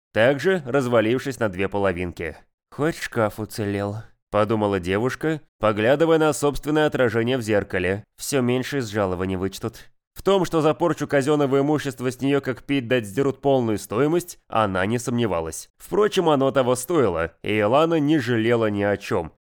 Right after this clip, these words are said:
За такой секс можно и вдогонку приплатить. Нет-нет, но она возвращалась мысленно к худенькому красивому юноше с бездонными голубыми глазами. Совсем молоденькому, но умеющему такое, чего от других наложников она не получала никогда.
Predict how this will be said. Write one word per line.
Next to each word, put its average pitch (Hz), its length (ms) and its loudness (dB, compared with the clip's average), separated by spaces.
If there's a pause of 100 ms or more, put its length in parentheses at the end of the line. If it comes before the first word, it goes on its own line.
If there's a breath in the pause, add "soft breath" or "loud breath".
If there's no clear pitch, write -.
За 104 260 -2
такой 117 420 0
секс - 440 -2
можно 156 360 0
и 156 80 2
вдогонку 123 640 0
приплатить. 104 800 -4
Нет-нет, 165 580 2
но 170 140 2
она 170 160 4
возвращалась 147 680 0
мысленно 131 440 -2
к - 40 -10
худенькому 127 540 -2
красивому 120 560 -2
юноше 151 560 -2 (100)
с 101 120 -10
бездонными 127 720 0
голубыми 107 500 -2
глазами. 92 600 -2 (240)
Совсем 156 420 0
молоденькому, 120 760 0
но 113 180 0
умеющему 117 600 0
такое, 95 640 -2 (140)
чего 151 300 4
от 143 80 2
других 139 400 0
наложников 156 600 0
она 135 200 2
не 131 120 0
получала 120 560 -2
никогда. 95 800 -4